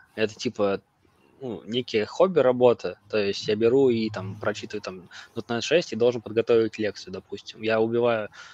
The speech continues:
два зайца. Типа я рассказываю ребятам, мне интересно посмотреть, ну, на их реакцию там и в целом.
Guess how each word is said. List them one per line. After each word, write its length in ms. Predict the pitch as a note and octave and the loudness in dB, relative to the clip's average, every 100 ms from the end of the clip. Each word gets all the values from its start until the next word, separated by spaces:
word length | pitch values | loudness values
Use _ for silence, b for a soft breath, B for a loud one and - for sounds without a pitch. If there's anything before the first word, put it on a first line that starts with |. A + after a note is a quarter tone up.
| B | B
два 260 | A#2+ A#2+ A#2 | -4 2 4
зайца. 280 | A2+ G2 - | 4 2 -4
Типа 180 | G#2 G#2+ | -8 -4
я 120 | G2 | -4
рассказываю 420 | G#2 - A2 G#2+ | -4 -4 0 0
ребятам, 480 | A2 F#3+ - G3 F3 | 2 2 0 -4 -6
мне 200 | - C3 | -6 -4
интересно 540 | B2 B2 B2+ B2 A2+ A2 | -2 0 0 0 -6 -12
посмотреть, 440 | - - A2+ A2+ - _ _ - | -14 -8 -4 -4 -4 _ _ -20
ну, 380 | - A#2+ G#2 - | -10 -8 -8 -8
на 120 | A2+ A2+ | -8 -6
их 180 | G#2+ - | -6 -4
реакцию 400 | G#2+ G#2 - G2 | -6 -6 -8 -8
там 140 | F#2 | -8
и 20 | G2 | -10
в 40 | |
целом. 300 | - F#2+ F2 | -8 -8 -8